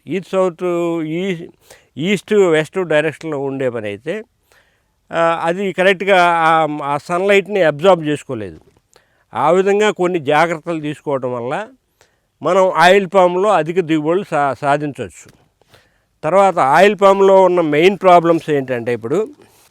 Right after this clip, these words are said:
ఎర్లీ ఏజ్లో rhinoceros beetle అనేది ఒకటి వస్తుంది. ఆ rhinoceros beetle అనేది మొవ్వును కొట్టేస్తూ ఉంటుంది.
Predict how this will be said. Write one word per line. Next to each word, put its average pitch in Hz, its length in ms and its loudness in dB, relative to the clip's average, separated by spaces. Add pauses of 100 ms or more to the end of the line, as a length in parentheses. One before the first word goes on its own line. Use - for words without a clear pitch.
ఎర్లీ 190 320 -2
ఏజ్లో 214 640 4
rhinoceros 175 720 -2
beetle 151 380 -4
అనేది 143 240 -4
ఒకటి 139 200 -4
వస్తుంది. 117 340 -8 (1160)
ఆ 170 140 0
rhinoceros 185 760 -2
beetle 170 300 -4
అనేది 175 240 -4
మొవ్వును 175 340 -4
కొట్టేస్తూ 139 480 -8
ఉంటుంది. 92 360 -16